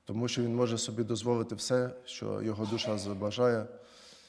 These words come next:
і він може вдовольнити будь-яку свою забаганку, будь-які свої пожадливості. Тож другий, е, стовп цього багача — це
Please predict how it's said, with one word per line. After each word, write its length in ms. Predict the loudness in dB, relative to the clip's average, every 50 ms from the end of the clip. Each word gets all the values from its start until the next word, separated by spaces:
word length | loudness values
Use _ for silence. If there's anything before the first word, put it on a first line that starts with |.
| -20 _ _ -4
і 320 | 0 2 4 4 4 4 2
він 280 | 2 -2 -4 -2 0
може 220 | 0 0 0 0 0
вдовольнити 600 | 0 0 2 2 2 2 2 0 0 -2 -2 0
будь-яку 460 | 0 2 2 2 2 2 0 -2 -2
свою 300 | -2 -2 0 0 0 0
забаганку, 720 | 0 0 0 0 2 4 4 4 4 0 -4 -6 -6 -6 -8 -8
будь-які 400 | -4 -2 0 0 0 0 0 -2
свої 220 | -4 -2 -2 -2 -2
пожадливості. 760 | -2 0 0 0 0 0 -2 -4 -6 -6 -8 -8 -8 -10 -12 -12 -14 -20 -20 _ _ _ _ _ _ _ _ _ _ _ _ _ _ _ _ _ _ -20 _ _ -14 -12 -12 -12 -6 -2
Тож 260 | 0 0 0 -2 -2
другий, 440 | 0 4 4 6 6 4 2 0 -2 -6 -14 -20 -20 -20 -20 -20 -20 -20 -20 -20 _ _ -8 -2 0
е, 140 | 0 2
стовп 420 | 2 2 4 6 6 4 4 2 -2
цього 280 | -2 0 0 0 0
багача — 500 | 0 0 0 2 0 2 2 4 4 4
це 420 | 2 0 -4 -2 -2 -2 -2 -4